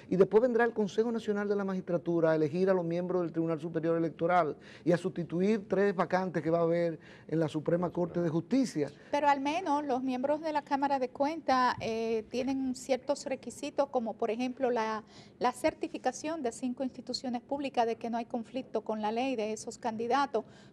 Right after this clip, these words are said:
Speaker 2: Van a empezar las vistas públicas sobre esos candidatos. Aparente ser un proceso más democrático y donde la línea partidaria del oficialismo como que no ha sido tan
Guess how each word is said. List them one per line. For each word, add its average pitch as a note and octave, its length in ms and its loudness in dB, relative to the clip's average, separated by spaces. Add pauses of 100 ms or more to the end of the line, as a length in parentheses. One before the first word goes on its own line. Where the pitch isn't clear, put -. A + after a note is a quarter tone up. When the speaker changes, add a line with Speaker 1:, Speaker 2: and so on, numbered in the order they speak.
(140)
Speaker 2:
Van C4+ 220 4
a C4+ 40 4
empezar B3 440 0
las A#3 160 2
vistas - 320 -2
públicas A#3 880 -2 (260)
sobre A#3+ 400 0
esos B3+ 240 -6
candidatos. A#3+ 680 0 (220)
Aparente D4 720 0
ser D#4+ 320 -2
un D4+ 100 -8
proceso C#4+ 720 -4 (140)
más A#3+ 400 -2
democrático B3+ 1120 -4 (320)
y B3+ 80 -6
donde B3 400 -2
la A#3 180 0
línea C#4 500 0 (120)
partidaria C4 840 0
del A#3+ 180 -2
oficialismo A#3+ 960 -4
como A3+ 280 -6
que A3+ 200 -4
no A#3+ 380 0
ha B3 80 -4
sido A#3+ 400 -4
tan G#3+ 340 -6